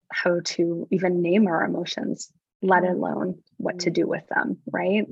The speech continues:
Speaker 1: How to deal with them in healthy and productive ways. So I think often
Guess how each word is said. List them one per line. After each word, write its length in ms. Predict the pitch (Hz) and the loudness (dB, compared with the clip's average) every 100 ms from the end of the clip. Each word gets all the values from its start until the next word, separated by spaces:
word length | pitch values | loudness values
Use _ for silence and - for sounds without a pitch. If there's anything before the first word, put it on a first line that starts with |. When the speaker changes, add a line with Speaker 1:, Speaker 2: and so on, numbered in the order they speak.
| 160 | -2
Speaker 1:
How 160 | 185 | 0
to 160 | 180 185 - _ - | 2 2 0 _ -4
deal 120 | 180 | 0
with 160 | 185 185 | 2 2
them 140 | - | 0
in 180 | - 190 - - - _ - | -2 -4 -8 -20 -20 _ -2
healthy 280 | 175 190 | 2 2
and 160 | 175 180 | 2 -2
productive 500 | - 180 170 - 180 - | -4 -4 -4 -4 -6 -2
ways. 340 | 170 165 180 | 0 0 -2
So 160 | - 180 | -2 -2
I 80 | |
think 220 | 180 196 175 | 0 0 0
often 500 | 175 - 180 180 | -2 0 -2 -2